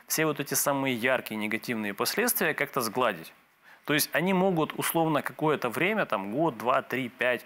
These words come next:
в зависимости от чиновников на местах, они могут держать вот эти больницы более или менее в удобоваримом состоянии. Но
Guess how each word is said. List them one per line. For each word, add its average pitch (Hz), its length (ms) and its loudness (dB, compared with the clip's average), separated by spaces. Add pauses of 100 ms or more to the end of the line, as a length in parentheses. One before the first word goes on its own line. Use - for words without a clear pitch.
(360)
в 98 80 -2
зависимости 117 720 0
от 104 380 -2
чиновников 107 560 -2
на 120 60 -6
местах, 170 420 0
они 165 200 0
могут 160 460 2 (240)
держать 135 580 0
вот 113 160 -6
эти 135 160 -2
больницы 127 520 0
более 127 340 0
или 113 80 -4
менее 156 300 0
в - 160 -10
удобоваримом 127 640 2
состоянии. 120 680 0
Но 123 300 0